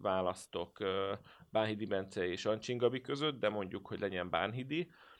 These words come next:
A, azt azért még szeretném hozzátenni, hogy a, ugye Bánhidi Bence lett a válogatott legeredményesebb játékosa, és a Rosta Miki lett a leghatékonyabban lövő játékos, tehát ezt ne felejtsük.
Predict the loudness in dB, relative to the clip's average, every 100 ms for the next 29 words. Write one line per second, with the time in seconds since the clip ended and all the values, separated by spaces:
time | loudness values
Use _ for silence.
0 | _ _ _ 0 2 2 0 -6 2 2
1 | 2 0 2 4 4 2 -2 -2 2 2
2 | 2 -2 -2 -4 -2 0 0 0 -4 -10
3 | _ _ 2 4 8 8 6 0 -2 0
4 | 0 0 2 2 2 0 -2 2 4 4
5 | 4 2 -2 -2 -4 0 0 -2 -4 -6
6 | -4 0 0 -2 -6 -2 2 2 2 -2
7 | -6 _ 0 0 0 -4 -2 -2 -2 4
8 | 4 4 2 0 0 -4 -4 -2 0 2
9 | 2 2 -2 -4 -4 -4 -6 -12 -12 -14
10 | -8 -8 -8 -12 -12 -10 -8 -8 -10 -16